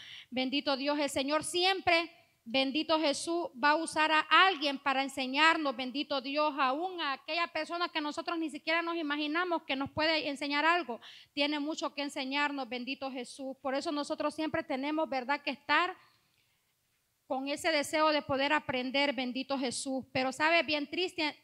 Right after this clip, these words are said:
escuchar, ¿verdad?, con, en la vida de algunas personas que siempre andan con la actitud, ¿verdad?, que dice, ¿ustedes han escuchado a algún adulto que dice eso?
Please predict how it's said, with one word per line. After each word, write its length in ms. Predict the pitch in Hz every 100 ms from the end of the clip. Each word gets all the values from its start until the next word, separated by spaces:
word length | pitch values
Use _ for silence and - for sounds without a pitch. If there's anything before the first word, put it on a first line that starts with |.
| _ -
escuchar, 680 | 277 _ 269 - 339 359
¿verdad?, 360 | 277 285 294 311 -
con, 220 | 285 277 269 254 -
en 200 | 277 269
la 100 | 254
vida 440 | 302 392 320 240 - - - _
de 100 | -
algunas 320 | 262 254 320 330
personas 400 | 302 320 320 320
que 140 | 302
siempre 360 | - 330 330 302
andan 220 | 294 294
con 180 | 277 277
la 60 |
actitud, 580 | 269 - 262 - 302 311 _ _
¿verdad?, 460 | - 254 240 285 311 - _ _ _ _ _
que 160 | 254
dice, 500 | 262 294 277 240 214 -
¿ustedes 360 | 247 285 311
han 160 | 320 320
escuchado 400 | 311 302 320 311
a 60 |
algún 240 | 294 285 302
adulto 340 | 294 294 302
que 120 | -
dice 400 | 247 277 262 269
eso? 280 | 285 254 196